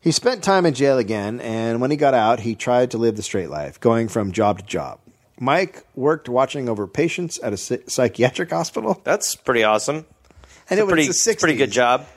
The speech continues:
Speaker 1: Like, that's where they
Speaker 2: It's like
Speaker 1: want
Speaker 2: having a
Speaker 1: psycho-
Speaker 2: six-year-old be a lifeguard.
Speaker 1: But that's where they want maniacs to work in the sixties.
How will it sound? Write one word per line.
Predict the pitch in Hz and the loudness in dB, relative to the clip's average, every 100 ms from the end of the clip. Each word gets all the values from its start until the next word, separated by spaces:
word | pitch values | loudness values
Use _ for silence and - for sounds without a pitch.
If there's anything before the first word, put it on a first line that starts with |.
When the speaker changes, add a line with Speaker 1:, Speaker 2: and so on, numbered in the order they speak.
| - | -4
Speaker 1:
Like, | 147 143 | -2 0
that's | 170 156 | 0 -2
where | 170 147 151 | -2 0 2
they | 135 | 2
Speaker 2:
It's | 139 | 2
like | |
Speaker 1:
want | 135 | 2
Speaker 2:
having | 190 170 156 | 2 2 2
a | |
Speaker 1:
psycho- | 139 | 2
Speaker 2:
six-year-old | 180 - 175 160 151 | 2 2 2 2 2
be | 156 | 2
a | 143 | 2
lifeguard. | 139 151 - 104 90 | 2 0 0 0 0
Speaker 1:
But | - | -2
that's | 240 247 | -2 0
where | 220 | 0
they | 202 | 2
want | 180 175 | 0 2
maniacs | 175 165 160 - | 2 2 0 0
to | 190 | 0
work | 247 151 120 | 0 -2 -2
in | |
the | 104 | -4
sixties. | - 101 - 78 - | -4 -6 -10 -16 -14